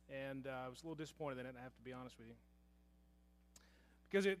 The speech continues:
it said that consensus has now shown that I have to acknowledge that Louisville lost yesterday in football.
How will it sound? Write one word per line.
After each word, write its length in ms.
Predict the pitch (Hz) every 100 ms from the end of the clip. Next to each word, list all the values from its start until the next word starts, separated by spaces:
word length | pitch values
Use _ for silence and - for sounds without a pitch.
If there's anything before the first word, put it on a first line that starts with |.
| -
it 180 | 220 185
said 320 | - 240 233
that 340 | 180 185 175 -
consensus 600 | 190 170 226 - 185 -
has 140 | 180
now 220 | 151 190 175
shown 420 | - 202 190 175
that 140 | 160
I 340 | 170 180 175 165 143 156
have 220 | 185 185
to 120 | 180
acknowledge 600 | 160 156 196 190 160 - 147
that 260 | 147 143 143 -
Louisville 400 | 170 196 165 139
lost 480 | 131 160 180 - - - -
yesterday 600 | 139 131 139 123 120 139
in 80 | 123
football. 480 | - 156 120 117